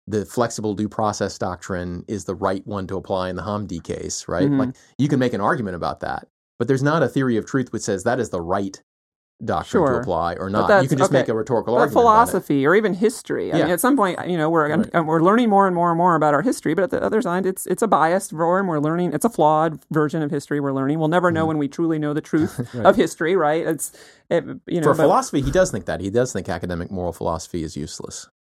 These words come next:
Speaker 1: more or less.
Speaker 3: Wh-,
Speaker 2: Well,
Speaker 3: well,
Speaker 2: there's consistent.
Speaker 3: I don't know. Maybe it's a, it's, maybe I'm, I'm sort of a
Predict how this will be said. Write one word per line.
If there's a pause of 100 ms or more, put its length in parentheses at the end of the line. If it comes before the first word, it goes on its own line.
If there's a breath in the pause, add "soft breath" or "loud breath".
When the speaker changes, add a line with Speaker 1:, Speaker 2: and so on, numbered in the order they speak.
(360)
Speaker 1:
more
or
less.
Speaker 3:
Wh-,
Speaker 2:
Well,
Speaker 3:
well,
Speaker 2:
there's
consistent.
Speaker 3:
I
don't
know.
Maybe
it's
a, (100)
it's,
maybe
I'm,
I'm
sort
of
a